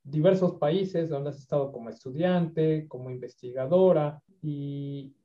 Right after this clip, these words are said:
quisiera un poco pedirte tu opinión sobre la importancia que los intercambios académicos tienen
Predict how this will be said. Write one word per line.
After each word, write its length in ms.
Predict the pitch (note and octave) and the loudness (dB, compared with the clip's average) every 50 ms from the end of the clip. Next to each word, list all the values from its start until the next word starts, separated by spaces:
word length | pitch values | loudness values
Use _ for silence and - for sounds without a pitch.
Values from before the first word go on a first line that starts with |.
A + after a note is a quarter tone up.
| _ _ | _ _
quisiera 1000 | - D#3 D3+ D3+ - - E3 E3 E3+ E3+ F3 F#3 F#3+ F#3+ F#3 E3+ C#3+ - - C#3+ | -8 -6 -6 -6 -6 -4 -2 -2 0 2 2 2 2 2 2 0 -2 -4 -6 -8
un 200 | D3 D3+ D#3 - | -10 -10 -10 -8
poco 260 | E3 D#3+ - - _ _ | -10 -10 -10 -12 _ _
pedirte 760 | D#3+ D3 C#3+ C#3 C#3 - - D#3+ D#3 D#3 D3 C#3 C3+ - - _ _ | 0 0 0 0 -4 -2 0 0 2 2 2 0 0 -2 -6 _ _
tu 120 | - C3 | -8 -8
opinión 800 | B2+ B2+ C3 C#3+ C#3 C#3+ C#3+ D#3 E3+ F3+ F3 D#3+ D#3 D3+ D3+ D3+ - _ _ | -8 -8 -8 -8 -6 -2 0 2 4 4 4 4 2 0 -2 -4 -10 _ _
sobre 760 | _ _ - D#3 C#3+ D3 D3 C#3+ D3 D3 D3 C#3+ C#3+ C3+ - - | _ _ -4 -4 -2 -2 0 0 2 2 2 2 0 -2 -4 -6
la 280 | - D#3 D3+ D3+ D#3 D#3 | -4 -2 0 2 2 4
importancia 920 | D3+ D3+ - - D3+ D3 D3+ D3+ - - F3+ F#3 G#3 G#3 G3 - F3+ D#3 | 2 0 0 -2 -4 -4 -4 -6 -4 0 2 2 4 2 2 2 0 0
que 120 | - - C#3 | 0 -2 -4
los 260 | C3+ C3 - - - | -4 -4 -6 -8 -10
intercambios 540 | C#3 C3+ C3+ C3+ C#3 C3 D#3 D#3+ E3+ D#3+ - | -10 -8 -8 -8 -6 -4 -2 -2 -2 -4 -6
académicos 680 | - - C#3+ C#3+ D#3 D#3+ D#3+ D#3 - - C#3+ - - | -6 -4 -2 -2 -2 -2 -4 -4 -6 -10 -12 -12 -12
tienen 580 | _ - D3+ D#3 D3 C3+ C3 B2+ C3+ D3 - - | _ -4 -2 -2 -2 -2 -4 -6 -6 -8 -10 -12